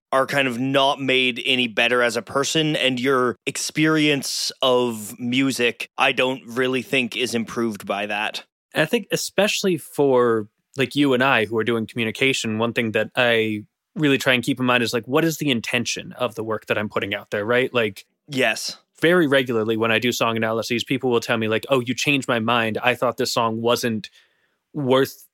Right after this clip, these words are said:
Speaker 2: paying attention to. I thought the song was boring, but you convinced me that it was actually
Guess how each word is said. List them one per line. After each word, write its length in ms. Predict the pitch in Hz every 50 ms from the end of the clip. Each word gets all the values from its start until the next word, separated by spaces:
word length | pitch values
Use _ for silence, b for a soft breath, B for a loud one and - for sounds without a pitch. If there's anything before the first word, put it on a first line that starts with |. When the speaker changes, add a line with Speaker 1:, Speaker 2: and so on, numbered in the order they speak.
| _ -
Speaker 2:
paying 220 | 131 135 123 120
attention 420 | 113 - 160 175 170 - - 120
to. 200 | 104 - 120 113
I 40 | 113
thought 180 | 113 127 120 -
the 80 | 131
song 220 | 113 - 117 110 107
was 120 | 107 101
boring, 400 | - - 160 160 131 120 117 113
but 200 | 101 120 113 - -
you 220 | 120 113 131 135
convinced 500 | 123 - - 131 117 113 120 120 - -
me 160 | 120 113 110 107
that 180 | 98 117 110 113
it 60 | -
was 120 | 113 -
actually 640 | 123 110 110 - - - 117 110 104 101 101 98